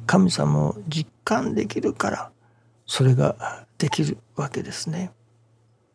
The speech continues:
ですから、その成り行きを大切にするにしても、信心をするにしても、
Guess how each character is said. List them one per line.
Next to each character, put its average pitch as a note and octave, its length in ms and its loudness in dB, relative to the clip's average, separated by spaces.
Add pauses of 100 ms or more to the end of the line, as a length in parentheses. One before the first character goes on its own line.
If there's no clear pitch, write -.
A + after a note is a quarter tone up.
(2000)
で D3 120 8
す - 100 4
か C#3+ 120 0
ら、 - 520 -2
そ - 180 2
の D3 340 8
成 D3+ 160 6
り D#3 100 6
行 D3+ 180 0
き - 80 0
を D3+ 140 4
大 - 220 0
切 D#3 340 -4
に F3+ 140 2
す - 160 -6
る F#3 120 2
に E3+ 200 0
し - 80 -6
て - 120 0
も、 G#3+ 240 0 (160)
信 D#3 320 4
心 D3 320 0
を E3 80 -2
す - 140 -4
る G3+ 140 4
に F3+ 140 0
し - 80 -4
て A3 120 -4
も、 G3 220 -2